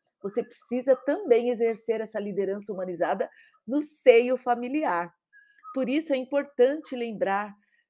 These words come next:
que a humanização pode ser aplicada dentro da equipe de trabalho e fora dela.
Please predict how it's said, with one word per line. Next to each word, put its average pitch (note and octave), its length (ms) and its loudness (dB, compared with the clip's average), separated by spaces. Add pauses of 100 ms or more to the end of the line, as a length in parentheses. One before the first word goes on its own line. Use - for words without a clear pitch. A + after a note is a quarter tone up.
(220)
que A3 220 -4
a G#3 80 2
humanização A#3+ 840 -2
pode A3 240 -6
ser A3+ 140 -4
aplicada G#3+ 640 -4
dentro B3 600 2
da C4+ 100 4
equipe A#3 560 -6
de G#3+ 140 -12
trabalho F#3+ 760 -4
e B3+ 80 -6
fora G#3+ 340 -4
dela. C#3+ 400 -4